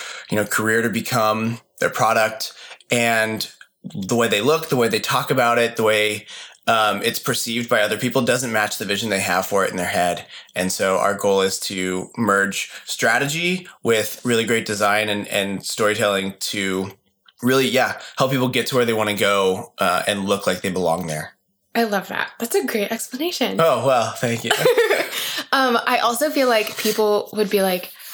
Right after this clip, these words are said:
Speaker 2: "Well, great, Stephanie, that that's what your husband does." But I feel like we should be clear with the fact that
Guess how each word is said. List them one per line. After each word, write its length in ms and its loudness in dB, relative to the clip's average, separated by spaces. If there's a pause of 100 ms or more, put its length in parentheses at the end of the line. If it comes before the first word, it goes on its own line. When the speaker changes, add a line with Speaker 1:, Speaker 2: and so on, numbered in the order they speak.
(140)
Speaker 2:
"Well, 640 0 (140)
great, 360 2
Stephanie, 440 -2
that 160 -2
that's 240 0
what 100 -2
your 100 0
husband 360 0
does." 260 2
But 160 0
I 60 0
feel 100 2
like 140 2
we 100 4
should 140 -2
be 120 2
clear 260 2
with 100 2
the 80 0
fact 240 -2
that 340 0